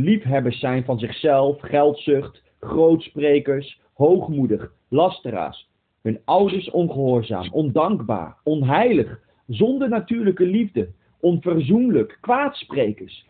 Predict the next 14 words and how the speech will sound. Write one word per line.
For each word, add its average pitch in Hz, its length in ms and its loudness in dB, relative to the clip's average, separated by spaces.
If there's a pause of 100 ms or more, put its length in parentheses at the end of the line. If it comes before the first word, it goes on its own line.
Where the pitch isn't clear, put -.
(140)
onmatig, 170 760 0 (180)
wreed, 151 600 0 (260)
zonder 247 440 2
liefde 247 380 0
voor 226 160 2
het 202 120 0
goede, 240 380 -2 (320)
verraders, 185 580 0
roekeloos, 165 640 2
verwaand, 175 560 0 (500)
meer 254 300 4
liefhebbers 220 500 2
van 156 220 -2
zi-, 117 460 -4